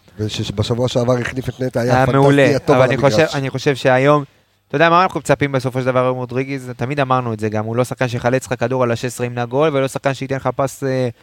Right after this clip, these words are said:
Speaker 2: אתה יודע, הוא-, אמנם יש לו יפה מבלחות, אבל הוא לא שחקן שיצא להתקפה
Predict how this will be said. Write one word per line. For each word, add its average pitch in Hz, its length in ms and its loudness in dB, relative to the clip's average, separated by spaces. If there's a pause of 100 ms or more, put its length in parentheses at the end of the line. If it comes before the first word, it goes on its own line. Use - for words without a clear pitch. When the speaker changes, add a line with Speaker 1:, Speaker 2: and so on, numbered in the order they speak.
(400)
Speaker 2:
אתה 123 100 -4
יודע, 143 220 2
הוא-, 165 540 -14
אמנם 151 220 0
יש 170 120 -2
לו 175 60 4
יפה 165 160 0
מבלחות, 160 360 -2
אבל 139 140 2
הוא 131 80 0
לא 156 100 2
שחקן - 260 -2
שיצא 139 760 -6
להתקפה 135 520 2